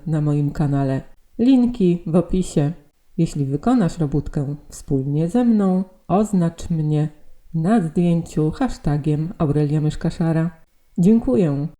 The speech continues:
Do wykonania tego projektu potrzebujemy słoik. Możesz użyć niższego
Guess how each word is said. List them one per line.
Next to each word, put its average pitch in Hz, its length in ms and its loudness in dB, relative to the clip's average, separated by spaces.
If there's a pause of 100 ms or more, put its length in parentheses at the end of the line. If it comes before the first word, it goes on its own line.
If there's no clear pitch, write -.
(960)
Do 151 200 0
wykonania 180 560 2
tego 143 240 -2
projektu 135 600 0
potrzebujemy 160 760 0
słoik. - 880 -2 (180)
Możesz 180 680 2
użyć 165 680 2
niższego 165 880 0